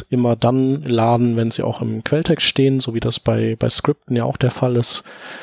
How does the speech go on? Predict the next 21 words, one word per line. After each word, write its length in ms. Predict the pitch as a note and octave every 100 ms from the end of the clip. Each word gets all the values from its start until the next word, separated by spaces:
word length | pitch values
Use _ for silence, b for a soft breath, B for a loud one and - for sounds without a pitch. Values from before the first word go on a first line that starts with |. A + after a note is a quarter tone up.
| B B
Und 540 | - B2 A#2 A#2 - - _ _
ja, 220 | A#2+ G#2+ - _ _ _ _ _ _ -
das 200 | A2+ -
ist 160 | -
jetzt 400 | A#2+ - - -
der 80 | A#2
Fall 260 | - E3 F3
im 140 | E3
Chrome. 560 | - D3 D3 D3 D3 B2
Ich 140 | -
glaube, 460 | A#2+ A#2 C3 C3 A#2+
bei 100 | A#2
manchen 360 | A#2 C3 -
anderen 220 | B2+ A#2+
Browser 300 | A#2 A#2+ A#2
ist 160 | B2+ -
das 100 | A2+
sowieso 380 | B2 A2 A#2 C#3+
schon 240 | - D3+
so. 300 | C#3+ D3 D3+
Ich, 140 | C#3+